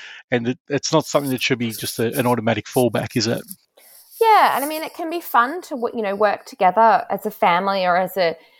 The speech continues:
Speaker 2: you know, in a school setting or somewhere to grow your own food together. Let's try planting some seeds, some tomato seeds or whatever it is. Let's put them on the windowsill.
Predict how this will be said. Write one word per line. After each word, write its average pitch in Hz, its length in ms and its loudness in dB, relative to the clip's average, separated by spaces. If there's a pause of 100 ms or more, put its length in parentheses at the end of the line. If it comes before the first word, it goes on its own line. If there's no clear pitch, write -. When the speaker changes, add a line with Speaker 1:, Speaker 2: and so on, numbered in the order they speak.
(180)
Speaker 2:
you 214 80 0
know, 180 180 4
in 190 220 2
a 185 80 0
school 185 460 0
setting 180 460 -2
or 175 140 -2
somewhere 170 520 -4 (120)
to 175 360 -8 (580)
grow 175 160 6
your 190 320 4
own 165 140 -4
food 175 340 -6
together. 180 320 0
Let's - 240 -2
try 220 180 0
planting 180 400 -6
some 180 220 -10
seeds, 113 580 -6
some 170 220 -10
tomato 208 480 0
seeds 208 480 -2
or 190 60 0
whatever 190 340 0
it 190 80 0
is. 190 360 0
Let's - 140 -12
put - 200 -10
them 196 100 -2
on 185 80 -2
the - 100 -6
windowsill. 208 1040 -2